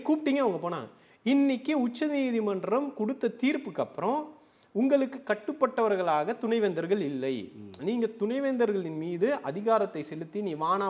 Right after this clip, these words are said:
Speaker 1: வரணும் அப்படின்லாம் இல்ல. அவரவர்கள் விளக்கத்தை தந்திருக்கிறார்கள். அவங்கவங்க என்ன சொல்லியிருக்காங்கன்னா, எனக்கு பர்சனல் வேலை இருக்கு, அஹ், பல்கலைக்கழகத்துக்கு ஒரு ஒரு பொறுப்பு இருக்கு, பட்டமளிப்பு விழா வருது ஒரு பல்கலைக்கழகத்துக்கு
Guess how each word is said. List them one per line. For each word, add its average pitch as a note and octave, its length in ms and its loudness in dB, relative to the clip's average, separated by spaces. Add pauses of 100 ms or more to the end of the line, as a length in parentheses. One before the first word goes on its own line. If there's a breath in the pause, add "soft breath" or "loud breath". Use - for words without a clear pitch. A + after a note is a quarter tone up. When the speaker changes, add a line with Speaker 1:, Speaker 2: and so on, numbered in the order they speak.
Speaker 1:
வரணும் D#3 320 -2
அப்படின்லாம் C#3+ 440 -6
இல்ல. A#2+ 100 -6 (320 soft breath)
அவரவர்கள் B3+ 640 8
விளக்கத்தை C4 600 4
தந்திருக்கிறார்கள். F3 840 0 (320 soft breath)
அவங்கவங்க G3 380 2
என்ன A#3+ 240 4
சொல்லியிருக்காங்கன்னா, D#3+ 640 -2 (380 soft breath)
எனக்கு F#3 460 2
பர்சனல் F3 420 -2
வேலை E3 180 0
இருக்கு, C#3 340 0 (440 soft breath)
அஹ், E3+ 220 0
பல்கலைக்கழகத்துக்கு G3+ 880 4
ஒரு G3+ 160 8
ஒரு F#3+ 120 6
பொறுப்பு F#3+ 340 0
இருக்கு, D3 440 -4 (120)
பட்டமளிப்பு F3 560 2
விழா D#3+ 260 0
வருது D3 240 -2
ஒரு C#3+ 180 2 (560 soft breath)
பல்கலைக்கழகத்துக்கு D3 840 -2